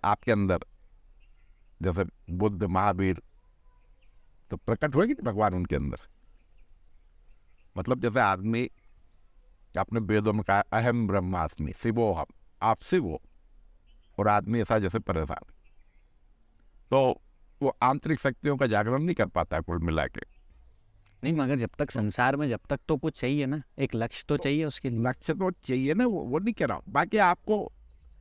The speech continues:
Speaker 1: जैसे क्या होता है सब चीज़ के लिए समय, क्या होता है?
Speaker 2: समय।
Speaker 1: जैसे आप खेलने के लिए समय निकालो, घूमने के लिए निकालो, तो आप जैसे मैंने आपको क्या बोला कि आप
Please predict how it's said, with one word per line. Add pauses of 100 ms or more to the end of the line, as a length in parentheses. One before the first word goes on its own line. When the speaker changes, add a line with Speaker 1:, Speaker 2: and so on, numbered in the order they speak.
(280)
Speaker 1:
जैसे
क्या
होता
है
सब
चीज़
के
लिए
समय, (920)
क्या
होता
है? (1600)
Speaker 2:
समय।
Speaker 1:
जैसे (200)
आप (720)
खेलने
के
लिए
समय
निकालो,
घूमने
के
लिए
निकालो,
तो
आप
जैसे
मैंने
आपको
क्या
बोला (560)
कि
आप